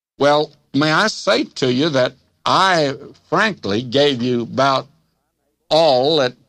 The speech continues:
I'm able to give in my book on Genesis. I attempted there to marshal all the arguments I could because I do believe that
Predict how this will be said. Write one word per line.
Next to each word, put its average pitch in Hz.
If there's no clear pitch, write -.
I'm 151
able 151
to 156
give 135
in 107
my 113
book 110
on 98
Genesis. 90
I 107
attempted 113
there 156
to 98
marshal 113
all 123
the 104
arguments 117
I 117
could 170
because 120
I 113
do 107
believe 131
that 123